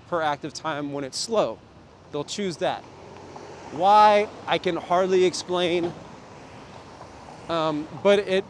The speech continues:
it's based off what the, the apps get in that week. So if it's really busy, it's just,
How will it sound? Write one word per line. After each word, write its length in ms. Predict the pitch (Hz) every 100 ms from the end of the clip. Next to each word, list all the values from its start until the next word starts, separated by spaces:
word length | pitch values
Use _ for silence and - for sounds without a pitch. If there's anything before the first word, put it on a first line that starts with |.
| -
it's 160 | 180 -
based 360 | 214 220 -
off 280 | 208 196 - - - - 160
what 200 | 185 -
the, 100 | 185 - - -
the 80 | 202
apps 440 | 170 180 185 -
get 200 | 202 190 -
in 140 | 170 160
that 200 | 147 139
week. 220 | 175 139 -
So 260 | - 160
if 80 | 143
it's 140 | 143 170
really 240 | 202 185
busy, 500 | 180 180 180 175 160 - - - - - - - - - - - - - - - - - - - - - - - - - -
it's 180 | - -
just, 340 | 254 - -